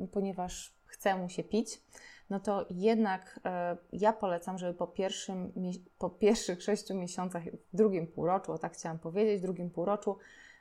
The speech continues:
najpierw proponować dziecku wodę do popicia. Może już się tutaj powtórzę po raz kolejny, bo już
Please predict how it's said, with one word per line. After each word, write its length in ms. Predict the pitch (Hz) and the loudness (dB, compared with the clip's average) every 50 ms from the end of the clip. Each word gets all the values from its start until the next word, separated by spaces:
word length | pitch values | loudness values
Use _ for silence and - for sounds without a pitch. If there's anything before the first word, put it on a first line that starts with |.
| _ - - | _ -2 4
najpierw 480 | 196 226 233 262 262 262 269 262 262 | 6 6 6 6 6 4 2 2 2
proponować 680 | - - 180 185 - 180 180 180 175 180 180 175 - - | 0 -8 -6 -4 -2 -2 -2 0 0 0 -2 -2 -2 -6
dziecku 440 | 147 147 - - - - 170 170 - | -6 -6 -6 -6 -2 -2 -2 0 -2
wodę 500 | 175 165 160 165 165 160 170 165 160 - - - | -4 -4 0 2 2 2 4 2 2 2 0 -2
do 140 | 165 175 | -4 -4
popicia. 720 | 165 - 165 - - 233 233 - - 240 233 226 220 - - - | -2 -2 -4 -2 0 -2 -2 2 2 4 4 4 4 2 0 -2
Może 280 | 214 208 208 202 196 180 | 0 0 2 0 0 -2
już 240 | 180 190 180 - | -2 -4 -6 -6
się 80 | - 175 | -8 -8
tutaj 180 | - - 175 175 | -4 -4 -4 -4
powtórzę 580 | - 180 175 - - 220 220 208 208 190 190 190 - | -4 -8 -8 -2 0 0 2 2 2 0 0 0 -2
po 80 | 185 | -4
raz 140 | 175 175 - | -4 -4 -4
kolejny, 640 | - - 180 180 214 226 233 233 233 233 233 233 233 - - - | -6 -4 0 2 4 4 6 6 6 6 4 4 2 0 -6 -4
bo 260 | 196 180 180 175 - | 0 0 2 2 2
już 320 | - 185 - - - - | 0 -2 -4 -8 -6 -4